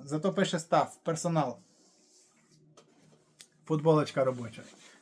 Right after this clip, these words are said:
Відбув школу ж, вчитель шикарний, вчитель ідеально пояснює, ну, дуже класно. Вчитель, е, краще, ніж той, що був.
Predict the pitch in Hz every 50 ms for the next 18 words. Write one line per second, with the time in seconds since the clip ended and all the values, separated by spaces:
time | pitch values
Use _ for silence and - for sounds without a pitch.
0 | - 185 233 247 320 370 359 - - - 285 277 254 214 160 - - - - -
1 | - - 220 254 262 262 220 196 156 - _ _ - - - - 175 170 170 -
2 | 160 156 151 143 131 123 117 117 110 - - 190 196 190 175 160 - - 156 151
3 | 156 170 170 170 160 147 127 - 151 143 147 165 175 165 160 - 143 131 131 131
4 | 127 139 135 196 - 156 147 143 135 135 156 147 123 - - 123 - - - -
5 | - - - - 180 - 165 151 151 151 151 143 143 143 139 139 135 135 131 131
6 | 131 127 127 - _ - 151 160 160 156 - 147 135 127 120 - - 135 131 -
7 | - 127 117 113 110 -